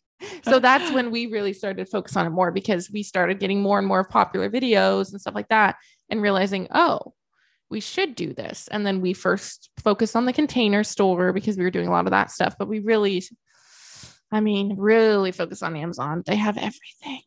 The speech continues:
Speaker 1: They
Speaker 2: They
Speaker 1: even have
Speaker 2: have it all.
Speaker 1: organizing products.
Speaker 2: They
Speaker 1: M
Speaker 2: do.
Speaker 1: Design,
Speaker 2: And we love it.
Speaker 1: I
Speaker 2: Design.
Speaker 1: Design,
Speaker 2: I Design. Yeah.
Speaker 1: Oxo.
Speaker 2: Yeah.
Speaker 1: They s-,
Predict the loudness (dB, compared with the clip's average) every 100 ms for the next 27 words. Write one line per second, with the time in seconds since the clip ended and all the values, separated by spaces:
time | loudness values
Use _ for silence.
0 | _ _ _ _ 6 8 8 8 6 8
1 | 6 6 6 4 2 0 0 0 -4 _
2 | 0 2 4 6 8 8 8 6 4 4
3 | 2 0 0 0 2 2 -2 -2 -2 2
4 | 4 4 4 0 0 -2 -2 -2 -2 -2
5 | -4 -6 -8 -6 0 4 6 4 0 2
6 | 2 2 2 -2 -4 -8 -8 -4 0 0
7 | -2 0 0 0 -2 -14 -16 -20